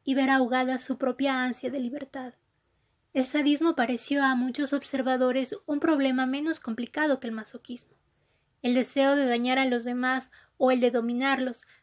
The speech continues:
parecía, si no necesariamente bueno, por lo menos del todo natural. Hobbes postuló como inclinación general de la humanidad la existencia de un perpetuo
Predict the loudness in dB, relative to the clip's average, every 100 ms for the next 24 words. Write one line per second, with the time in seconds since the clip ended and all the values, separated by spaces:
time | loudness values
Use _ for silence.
0 | _ 0 2 0 -2 -2 -4 -14 -6 -2
1 | -2 -2 0 0 2 2 2 2 2 -2
2 | 0 2 4 4 0 0 4 4 4 2
3 | 0 0 -2 0 0 0 -6 -8 -6 -8
4 | -12 _ _ _ _ -8 0 0 -2 -18
5 | _ -2 -2 0 2 2 0 -2 -2 -6
6 | _ _ -4 -2 0 0 0 -4 -4 0
7 | 0 0 -2 0 2 2 2 0 2 0
8 | -2 -2 -4 -8 _ _ _ -2 0 0
9 | -6 -4 -4 -4 -4 -2 -2 -2 -4 -2
10 | -4 -2 -2 -2